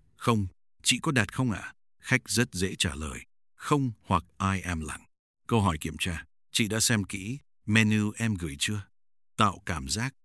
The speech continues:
bị tra khảo. Quên đặt câu hỏi, cung cấp thông tin xong rồi. Y am lặng, chờ khách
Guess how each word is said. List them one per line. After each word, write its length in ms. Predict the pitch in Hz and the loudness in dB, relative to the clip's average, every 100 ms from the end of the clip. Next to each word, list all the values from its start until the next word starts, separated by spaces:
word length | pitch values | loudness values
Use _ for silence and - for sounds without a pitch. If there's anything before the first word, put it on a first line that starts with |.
| _ | _
bị 200 | 101 90 | -2 -2
tra 180 | - 98 | -2 -2
khảo. 320 | - - - - _ _ _ - | -4 -10 -14 -20 _ _ _ 0
Quên 260 | 139 131 | 2 4
đặt 200 | 104 87 | 2 0
câu 160 | 113 95 | -2 0
hỏi, 260 | 82 65 - - _ _ _ | -2 -4 -10 -18 _ _ _
cung 200 | 147 135 | 0 2
cấp 160 | 151 160 | 2 -2
thông 200 | - 123 | 0 0
tin 200 | 113 113 | 2 2
xong 240 | 98 107 101 | 4 2 0
rồi. 260 | 82 65 - _ _ _ - | -4 -8 -14 _ _ _ -2
Y 140 | 110 | 0
am 220 | 101 110 | 2 2
lặng, 260 | 95 73 - _ _ - | 2 -2 -8 _ _ 0
chờ 220 | 101 80 | 2 0
khách 240 | - 113 | -2 -4